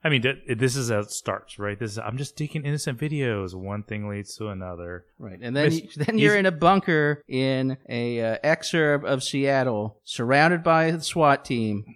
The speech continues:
Speaker 2: over the loudspeaker, <laughs> just like, "Mister Crane, there's still time. Please call, uh, my negotiator's number. We can work this out." <laughs>
Speaker 1: <laughs> Yeah, it's a,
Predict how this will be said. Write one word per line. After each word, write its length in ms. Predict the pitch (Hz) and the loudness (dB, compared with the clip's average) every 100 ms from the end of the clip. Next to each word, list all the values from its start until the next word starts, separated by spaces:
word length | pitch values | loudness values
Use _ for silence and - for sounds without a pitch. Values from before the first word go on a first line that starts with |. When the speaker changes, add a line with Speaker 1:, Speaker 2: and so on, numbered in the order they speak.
| _ | _
Speaker 2:
over 240 | 131 156 | 0 2
the 80 | 160 | 2
loudspeaker, 840 | 160 156 151 - 143 - - 147 165 | 2 4 2 0 0 0 -2 -2 -4
<laughs> 40 | - | -8
just 180 | 127 | -8
like, 160 | 127 113 _ _ | -4 -6 _ _
"Mister 260 | 127 127 139 | -2 -2 -2
Crane, 380 | - 151 143 139 | 4 6 8 6
there's 140 | 127 | 4
still 240 | - 139 131 | 2 0 2
time. 520 | 156 135 123 107 98 _ _ _ | 4 4 4 2 -4 _ _ _
Please 380 | - 156 156 156 | 0 2 4 2
call, 540 | - 160 156 160 156 - | 2 4 6 4 2 2
uh, 180 | 135 139 | 2 4
my 180 | 131 | 2
negotiator's 800 | 127 123 151 156 - 151 143 127 | 2 4 4 4 4 2 4 2
number. 560 | 143 143 143 143 135 135 - | 4 4 6 4 2 0 -4
We 120 | 131 | -2
can 180 | 151 135 | 0 2
work 260 | 156 147 | 0 0
this 180 | 165 151 | -2 2
out." 380 | 170 156 - - | 6 6 4 -4
<laughs> 60 | - - _ _ - | -14 -18 _ _ -8
Speaker 1:
<laughs> 80 | - - 254 - - - _ _ - - - - | -6 -2 -2 -4 -18 -18 _ _ -14 -10 -10 0
Yeah, 100 | 170 | 4
it's 120 | 120 | 6
a, 100 | 127 | 4